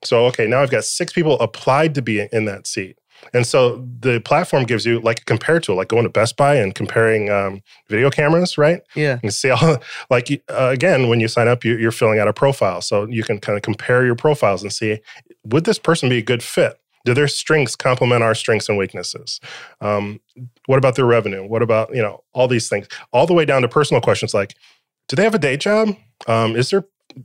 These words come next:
Speaker 1: business bootstrapped or is it V C funded? Um, are they married? Do they have kids, small kids running around? Like, not that that matters, um, other than it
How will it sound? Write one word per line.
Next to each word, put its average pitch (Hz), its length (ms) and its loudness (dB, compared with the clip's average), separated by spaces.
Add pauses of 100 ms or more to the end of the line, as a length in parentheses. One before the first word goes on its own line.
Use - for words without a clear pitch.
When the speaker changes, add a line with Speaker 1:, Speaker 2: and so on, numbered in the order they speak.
Speaker 1:
business 120 320 0
bootstrapped 165 560 0
or 117 80 4
is 196 100 -2
it 98 80 -10
V 117 140 0
C 135 160 -2
funded? 131 480 -2 (540)
Um, 101 640 0 (680)
are 117 40 -6
they 120 60 2
married? 151 360 2
Do 135 60 0
they 107 60 2
have 101 100 -2
kids, 151 280 0
small 139 280 0
kids 147 240 -2
running 156 160 4
around? 156 320 2
Like, 117 220 -2 (360)
not 147 200 2
that 131 160 0
that 104 240 0
matters, 120 680 0 (180)
um, 104 540 -2
other 143 200 2
than 101 440 -2 (260)
it 113 120 -4